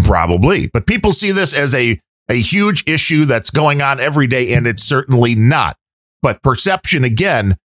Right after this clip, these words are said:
totally screwing with everything. Now that everything, and for a little callback to our episode from Monday,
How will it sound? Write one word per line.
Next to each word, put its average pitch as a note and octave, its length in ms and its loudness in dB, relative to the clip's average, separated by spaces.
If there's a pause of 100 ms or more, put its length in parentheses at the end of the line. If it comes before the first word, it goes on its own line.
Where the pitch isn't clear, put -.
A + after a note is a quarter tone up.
(300)
totally F3+ 360 2
screwing C3 540 2
with E2+ 220 2
everything. D#2 580 0
Now B2+ 220 2
that C#3 160 -2
everything, F3+ 540 -2
and C#3+ 120 -4
for D#3 160 2
a D3 80 -2
little G3+ 200 0
callback F3 500 0
to D3+ 220 2
our B2 200 2
episode C3+ 600 0
from A2+ 220 2
Monday, G#2+ 680 2